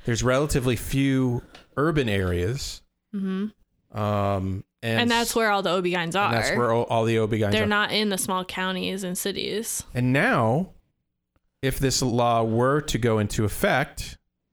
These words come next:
Speaker 1: we would have, what, a situation where we couldn't train new O B gyns,
Speaker 2: Right.
Speaker 1: potentially, unless we open up a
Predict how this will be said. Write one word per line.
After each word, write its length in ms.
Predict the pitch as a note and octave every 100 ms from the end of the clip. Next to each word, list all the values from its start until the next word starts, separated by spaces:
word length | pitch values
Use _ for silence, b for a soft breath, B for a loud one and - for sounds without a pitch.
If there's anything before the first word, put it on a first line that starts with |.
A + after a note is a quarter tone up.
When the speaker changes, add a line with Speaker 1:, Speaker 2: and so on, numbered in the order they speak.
| _ _ _ _ _ -
Speaker 1:
we 200 | A2+ A#2
would 120 | A#2
have, 540 | A2 A2+ A2 A2+ A#2+ D#3
what, 280 | E3+ - G2
a 40 |
situation 680 | - A2+ B2 A#2 A2+ B2 A2+
where 580 | A2+ A2 A2 G#2+ A2 - _ _ _
we 60 | A2
couldn't 340 | - C#3+ F3
train 340 | - D3+ D#3 C#3
new 120 | B2+
O 120 | G2+
B 120 | F2+
gyns, 500 | F2 E2+ C#3+ - - _
Speaker 2:
Right. 260 | A3+ E3+ - _ _ _ _ _ _ -
Speaker 1:
potentially, 560 | G2+ G2+ F#2 G2+ D3+ - _ _ _ _ _ _ -
unless 400 | A2+ A#2 A2+ -
we 640 | A#2 A2+ G#2 G#2 G2+ G2+ _ _ _ _ _ _ _ _
open 220 | G#2+ A2+
up 120 | G#2+ G#2
a 220 | F#2+